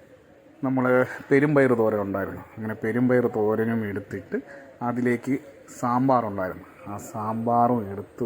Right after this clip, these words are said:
വെച്ച് കുറച്ച് സാമ്പാർ ഒഴിച്ച് പിന്നെ ഈ ചോറിനെ എടുത്തുകൊണ്ട് വന്ന് അതാ കുറച്ച്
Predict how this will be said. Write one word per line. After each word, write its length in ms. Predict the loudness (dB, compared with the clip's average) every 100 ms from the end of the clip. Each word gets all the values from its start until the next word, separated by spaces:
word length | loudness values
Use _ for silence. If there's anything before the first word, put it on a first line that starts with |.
| -6
വെച്ച് 340 | -8 -10 -12 -12 -18 -20 -20 -14
കുറച്ച് 320 | -8 -6 -6 -8
സാമ്പാർ 380 | -6 -4 -2 0 0
ഒഴിച്ച് 360 | -2 -6 -8 -8 -10 -20 -20 -20 -20 -20 -20
പിന്നെ 220 | -8 -4 -4
ഈ 20 | -6
ചോറിനെ 400 | -4 -2 0 0 -2
എടുത്തുകൊണ്ട് 420 | -4 -4 -4 -2 -4
വന്ന് 200 | -6 -8 -10 -20 -20 -16 -12
അതാ 140 | -12 -14 -20 -20 -20 -20 -18
കുറച്ച് 420 | -12 -12 -12 -16